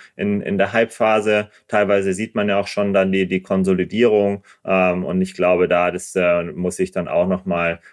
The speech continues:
ähm, eben anpassen, dass es halt auch wirklich nachhaltig ist.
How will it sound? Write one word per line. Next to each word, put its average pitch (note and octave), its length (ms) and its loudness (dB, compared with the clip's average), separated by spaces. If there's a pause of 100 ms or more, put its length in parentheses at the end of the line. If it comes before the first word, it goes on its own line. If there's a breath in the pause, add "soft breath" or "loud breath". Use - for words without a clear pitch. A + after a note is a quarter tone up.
ähm, F2 340 -2
eben F2+ 200 -2
anpassen, F#2 540 -2
dass D#3+ 180 -2
es - 160 -8
halt - 140 -2
auch - 160 -4
wirklich - 300 -6
nachhaltig E2 520 -6
ist. - 240 -8